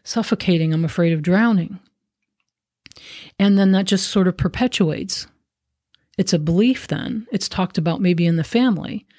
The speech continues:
So then we're conditioned and we just keep doing that and keep doing that and keep doing that, which again is okay. But the more we understand this, maybe the more we can help the young ones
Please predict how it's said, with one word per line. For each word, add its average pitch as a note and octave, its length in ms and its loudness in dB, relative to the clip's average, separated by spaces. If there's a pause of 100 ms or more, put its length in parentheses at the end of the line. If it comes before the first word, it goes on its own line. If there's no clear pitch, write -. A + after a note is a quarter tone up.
(280)
So - 160 0
then F#3 180 4
we're F3+ 140 2
conditioned F#3 600 0
and E3+ 140 2
we F3+ 100 4
just E3 240 -2
keep F#3 280 -4
doing G#3+ 340 4
that D#3 160 0
and E3+ 100 0
keep F3 220 -8
doing G#3 260 0
that F3 140 2
and E3 80 2
keep D#3 220 -4
doing G#3 280 2
that, D3 200 -6 (360)
which F3 220 0
again F#3+ 380 2
is D#3 140 2
okay. D#3+ 680 -2 (1500)
But F#3 220 2
the F3 80 2
more G3 320 2
we G#3 160 2
understand F#3+ 600 2
this, E3 200 -2
maybe E3+ 240 2
the E3+ 80 0
more E3+ 240 0
we E3 100 -2
can E3 160 -4
help D#4 240 -4
the F3+ 80 4
young D3 240 2
ones - 400 -6